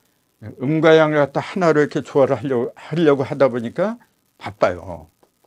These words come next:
요거는. 그래서 이제, 에, 우리나라 대통령 중에서도 이렇게 그 사주 이렇게 쭉 보세요. 일진이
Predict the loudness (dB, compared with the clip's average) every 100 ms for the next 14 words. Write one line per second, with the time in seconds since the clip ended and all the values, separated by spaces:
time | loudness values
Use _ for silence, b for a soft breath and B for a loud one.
0 | _ -12 -12 -14 -20 _ _ _ _ _
1 | _ _ _ _ -20 _ _ _ _ _
2 | _ _ _ _ -20 -8 -2 -2 -2 -6
3 | -2 -4 -4 _ _ _ _ -16 -12 -6
4 | -2 0 0 -2 -6 -16 -8 -6 -6 -6
5 | -10 -10 -8 -8 -8 -6 -4 -6 -8 -10
6 | -10 -10 -10 -8 -8 -10 -14 -16 -6 -6
7 | -6 -12 -12 _ _ _ _ -8 -8 -6
8 | -6 -4 -4 -8